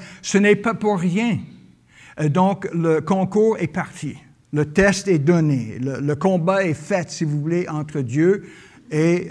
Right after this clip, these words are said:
Satan. Et, euh, fi-, finalement, l'ennemi lui dit, « Oui, mais si tu lui enlèves toutes ses bénédictions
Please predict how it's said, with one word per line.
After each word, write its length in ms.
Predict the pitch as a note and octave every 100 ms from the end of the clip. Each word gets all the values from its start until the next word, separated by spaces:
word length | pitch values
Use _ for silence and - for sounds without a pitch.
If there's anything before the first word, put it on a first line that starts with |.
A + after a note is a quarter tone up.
| -
Satan. 520 | - B2+ - A3 D#3 - - - _ - - - - -
Et, 360 | F#3+ G3 F3+ - -
euh, 100 | - -
fi-, 220 | E3+ - - -
finalement, 680 | G#3 G#3+ A3 G#3 A3 B3 B3 - - A3+ - _ _ _ _ _ _ _ _ _ _ F#3+
l'ennemi 540 | F3+ G3 G3 A3+ A3+
lui 160 | G3 F3+
dit, « 160 | G#3+
Oui, 180 | G#3+ A3
mais 160 | G#3 F#3+
si 280 | - B3
tu 240 | - B3 A#3
lui 260 | G#3 A3+ -
enlèves 680 | G3 F#3 F3+ G#3 C#4+ C4+ F#3+
toutes 220 | G#3+ F3+
ses 260 | - F#3
bénédictions 800 | D3+ D#3 E3 D3 C#3 - C#3+ A#2+